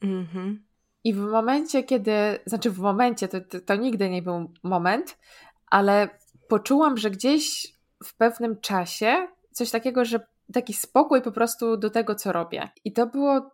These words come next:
Speaker 2: takie zmieniające nie tylko moje podejście do fotografii, ale też w ogóle do biznesu. Przestałam na przykład, nie wiem, żałować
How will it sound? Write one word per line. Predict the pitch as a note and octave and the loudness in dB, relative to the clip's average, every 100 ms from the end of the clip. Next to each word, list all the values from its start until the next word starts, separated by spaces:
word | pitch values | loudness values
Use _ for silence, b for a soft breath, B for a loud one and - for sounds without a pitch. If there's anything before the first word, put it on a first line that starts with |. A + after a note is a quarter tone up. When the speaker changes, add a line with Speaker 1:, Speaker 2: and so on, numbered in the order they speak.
| - | -2
Speaker 2:
takie | B3 A#3+ A#3 | 0 2 2
zmieniające | A3+ A3+ G#3+ A3 A#3 A#3 A3 | 2 0 2 2 2 0 -4
nie | A3+ | -2
tylko | B3+ A#3 | -2 -2
moje | G#3 G3+ | -2 -2
podejście | A3+ G3+ G#3 - | -2 0 -2 -4
do | G3+ | -8
fotografii, | G3+ G#3+ G3+ G3+ G3+ B3+ | -4 -4 0 0 0 0
ale | G#3 G#3+ | 2 2
też | G#3 G3+ | 0 -2
w | |
ogóle | G3+ G3 F#3+ | -2 -2 -4
do | F#3 | -4
biznesu. | F#3+ E3+ F3 E3+ G#3 | -4 -4 -4 -4 -6
Przestałam | - F#3 G#3 G#3 G3 | -8 -2 2 2 2
na | G3 | -4
przykład, | - - F#3 F#3 - | -6 0 0 0 -8
nie | F#3 | -8
wiem, | F3+ F3 E3+ | -6 -8 -6
żałować | E3 F3+ F#3 F#3 F3 E3+ | -2 0 2 2 0 -4